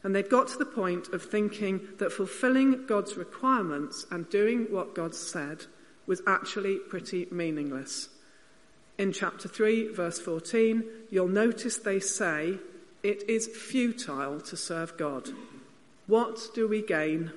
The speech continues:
by carrying out his requirements?" So the people are saying to God, "We did what you said, but there hasn't been any benefit. It's not worked out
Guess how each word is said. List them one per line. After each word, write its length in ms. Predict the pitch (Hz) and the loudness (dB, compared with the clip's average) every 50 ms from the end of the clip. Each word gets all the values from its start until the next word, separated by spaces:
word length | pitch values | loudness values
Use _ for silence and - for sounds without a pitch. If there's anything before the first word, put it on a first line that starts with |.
| - - | -10 -8
by 120 | 160 160 | -8 -8
carrying 480 | 156 - - 165 156 151 160 165 156 156 | -6 -6 -6 -4 -4 -2 -2 -2 -2 -2
out 300 | 147 147 147 143 - - - | -4 -4 -6 -8 -10 -10 -8
his 200 | 160 151 - - | -8 -8 -6 -6
requirements?" 840 | 160 151 - - 147 147 139 135 131 131 127 131 - - - - - - - - - - - - - - - - - - - - - - - - - - - - - - - - - - - - - - - - - - - - - - | -10 -10 -8 -6 -4 -4 -2 -2 -2 -2 -4 -4 -6 -8 -10 -10 -10 -12 -16 -20 -20 -20 -20 -20 -20 -20 -20 -20 -20 -20 -20 -20 -20 -20 -20 -20 -20 -20 -20 -20 -20 -20 -20 -20 -20 -20 -20 -20 -20 -20 -20 -20 -20 -20 -20 -20 -20 -2
So 160 | - - 240 214 | 6 8 8 8
the 80 | 233 | 8
people 320 | 233 277 311 294 302 311 294 | 8 6 6 6 6 4 4
are 40 | 262 | 4
saying 420 | - - 294 269 247 220 196 170 | 2 4 4 4 4 4 2 0
to 120 | - 170 | -2 -4
God, 400 | - - 143 135 143 160 180 - - - - - - - - - - - - - - 196 | -4 -4 -2 -2 -2 -2 -4 -6 -8 -14 -16 -20 -20 -20 -20 -20 -20 -20 -20 -16 -6 0
"We 220 | 214 262 302 302 | 4 6 6 6
did 180 | 302 262 202 190 | 6 4 2 2
what 160 | 202 - - | 0 0 2
you 160 | 170 156 151 | 0 0 0
said, 460 | - - - 147 147 160 185 196 - - - - - - - | -2 -4 -4 -2 -2 -2 -2 -4 -6 -10 -12 -16 -20 -8 -2
but 100 | - 220 | 0 2
there 100 | 226 226 | 4 4
hasn't 320 | 226 240 226 226 226 220 202 | 6 4 4 4 4 2 4
been 220 | 208 190 180 175 | 6 6 6 6
any 180 | 165 170 180 190 | 4 4 2 4
benefit. 680 | 190 226 233 240 214 - - 147 131 - - - - - - - - - - - - - | 4 6 6 4 4 2 -2 -6 -6 -6 -6 -8 -10 -10 -12 -20 -20 -20 -20 -6 2 4
It's 260 | 214 202 - - - | 4 4 4 4 2
not 480 | 226 233 262 240 202 - - - - | 4 4 4 4 2 0 -4 -10 -6
worked 380 | - 165 156 151 147 - - 147 | -2 0 0 0 -2 -4 -6 -4
out 400 | 147 143 151 160 - - - | -4 -2 -2 -4 -6 -8 -12